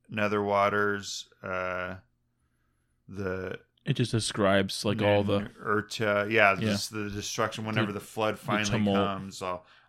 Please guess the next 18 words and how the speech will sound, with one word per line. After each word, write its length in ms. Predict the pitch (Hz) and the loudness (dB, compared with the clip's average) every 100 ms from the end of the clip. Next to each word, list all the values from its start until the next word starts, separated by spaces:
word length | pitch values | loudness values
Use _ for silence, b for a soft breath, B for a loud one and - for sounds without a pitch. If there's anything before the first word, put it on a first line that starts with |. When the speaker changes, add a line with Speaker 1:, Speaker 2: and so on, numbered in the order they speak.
| - | -2
Speaker 1:
lightnings 600 | 107 110 117 113 107 95 | 2 2 0 -4 -4 -8
and 120 | 92 | -10
floods, 560 | 78 - 110 110 107 101 | -12 -2 0 2 0 -6
and 180 | 92 | -8
there 140 | 95 98 | -8 -8
seems 320 | - 110 104 | -6 -8 -4
like 260 | 101 98 - B B B - | -4 -4 -8 B B B -6
there's 240 | 107 95 | -6 -2
even, 280 | 110 104 98 | -4 -4 -4
like, 360 | 98 95 - - _ _ _ _ _ _ _ _ _ _ _ _ - - | -4 -6 -10 -20 _ _ _ _ _ _ _ _ _ _ _ _ -20 -18
something 720 | - - 113 104 - 104 95 - | -12 -6 -4 -6 -6 -6 -8 -10
coming 380 | - 104 104 98 | -6 -4 -2 0
down 260 | 98 101 | 0 -2
from 180 | - 95 | -6 -12
heaven, 500 | 85 104 104 104 104 | -6 -4 -2 -4 -6
you 120 | 104 | -6
know, 180 | 101 98 | -6 -6
to 160 | 90 | -8